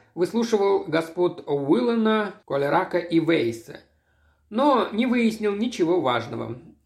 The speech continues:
Правда, первый из них был уверен, что Джерри Кэтлинг уехал с компанией, которую на прошлой неделе встретил в театре, и с двумя членами которой тут же завязал пылкую дружбу.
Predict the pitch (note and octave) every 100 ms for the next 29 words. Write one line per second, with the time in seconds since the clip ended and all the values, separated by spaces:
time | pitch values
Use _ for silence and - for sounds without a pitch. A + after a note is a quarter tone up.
0 | - D#3 E3+ D3+ E3 - F3 F3 D#3+ E3+
1 | F3 G3 F3+ F3 A3 A#3+ B3 D3 A#2 A#2
2 | C3 A2+ C#3 G3 E3+ - F#3+ E3+ D3+ A3
3 | - _ _ - G#3+ A#3+ A3 A3 G3 E3+
4 | G#3+ C4 B3 A#3+ G3+ - F3+ F3+ F3 E3+
5 | E3+ D#3 D3+ D#3 D3+ - C#3+ C#3 C3 B2
6 | G3+ B3 A3+ - D#3+ D3 C3 - - D#3+
7 | E3 F#3+ A3 A3 - _ _ - G#3+ G#3+
8 | B3 D4+ D4 A3 A#3+ B3+ B3+ A#3+ A#3 A3+
9 | A3 A3+ A3+ - - B3+ D4 A3 A#3+ -
10 | E3+ F3+ E3+ F#3 E3 E3+ F3 E3+ E3+ D3
11 | C3+ A2 A2 -